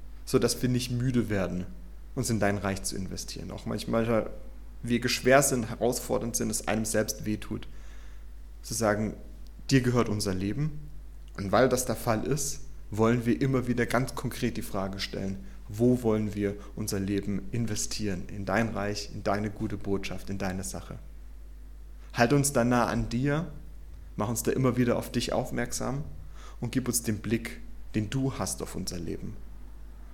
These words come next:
Und gib uns den Mut, dann auch Dinge neu zu entscheiden. Amen.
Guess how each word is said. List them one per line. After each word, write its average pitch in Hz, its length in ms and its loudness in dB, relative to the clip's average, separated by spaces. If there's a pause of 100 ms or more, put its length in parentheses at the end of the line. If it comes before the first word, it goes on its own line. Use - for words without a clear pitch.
(540)
Und 101 460 -2 (920)
gib 117 140 -6
uns 123 160 2
den 123 180 2
Mut, 113 360 -2 (560)
dann 98 180 -2
auch 95 120 -4
Dinge 101 400 -2 (460)
neu 92 180 -2
zu - 180 -8
entscheiden. - 440 -10 (1700)
Amen. 92 300 -6